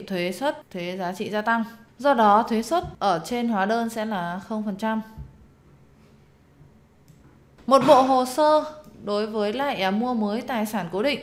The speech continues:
thì bao gồm hợp đồng mua bán tài sản cố định, thể hiện ngày mà chúng ta ký kết hợp đồng và thể hiện tên của bên bán,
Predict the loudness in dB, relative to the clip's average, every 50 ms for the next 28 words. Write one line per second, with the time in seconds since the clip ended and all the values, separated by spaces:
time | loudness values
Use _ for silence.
0 | -10 -18 -20 -20 -20 -18 _ -4 -2 0 0 2 2 2 0 2 2 2 2 2
1 | 2 0 0 -2 -2 0 2 2 2 2 2 0 0 -2 -2 -2 -2 -2 0 0
2 | 0 -2 -2 -4 -4 -4 -2 -2 -2 -4 -4 -4 -6 -6 -6 -6 -4 -4 -4 -4
3 | -4 -8 -12 -18 -20 -20 -20 -10 0 4 6 6 8 6 6 4 2 0 0 -2
4 | -2 -2 0 0 0 2 2 0 0 -2 -6 -10 -6 -2 -2 0 0 0 -2 -2
5 | -2 0 0 0 2 2 0 -2 -4 -4 -4 -4 -2 -2 0 0 0 0 -2 -2
6 | 0 2 4 4 4 2 0 -2 -6 -6 -2 0 0 0 2 0 0 0 2 0
7 | 0 -2 -4 -6 -6 -4 -2 -2 -2 -2 -2 -2 -2 0 0 0 0 0 0 2
8 | 2 4 2 2 0 -2 -4